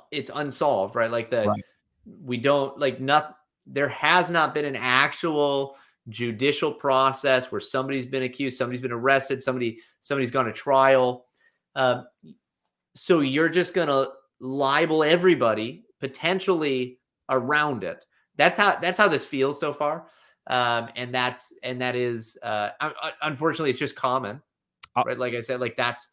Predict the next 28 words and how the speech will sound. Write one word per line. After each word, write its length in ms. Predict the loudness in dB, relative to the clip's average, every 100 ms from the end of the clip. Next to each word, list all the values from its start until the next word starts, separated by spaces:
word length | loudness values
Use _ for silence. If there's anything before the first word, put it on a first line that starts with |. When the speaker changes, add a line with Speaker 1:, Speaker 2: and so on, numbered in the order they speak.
| _ _ _
Speaker 1:
that's 220 | 0 2
what 140 | 2 -2
we 100 | -4
see 260 | -4 -2
over 240 | -2 -2 -2
and 80 | -4
over 160 | -4
again. 160 | -4 0
So 120 | 2
it 100 | 6
is 160 | 6 4
interesting 480 | 2 2 2 2
to 60 | -2
think 240 | 2 2
about, 400 | 4 6 4 2 -4 _ _ _ _
um, 280 | 2 2 2
the, 240 | -4 -6 -2
just 240 | 0 2
the 80 | 0
nature 560 | 2 2 2 0 0 -4 _
of 320 | 4 4 4 -6 _ _ _ _ _
news 720 | -14 -4 -2 0 0 -2 -10 _ _ -8
and 440 | -4 -2 -4 -6
information 1000 | -8 -8 -6 -4 -2 -2 -2 -2 -4 -8 _ _ _ _ -6
and 420 | -4 -4 -8 -12
scandal 540 | -16 -4 0 2 2 4
like 260 | 2 0
this 300 | 0 0 -2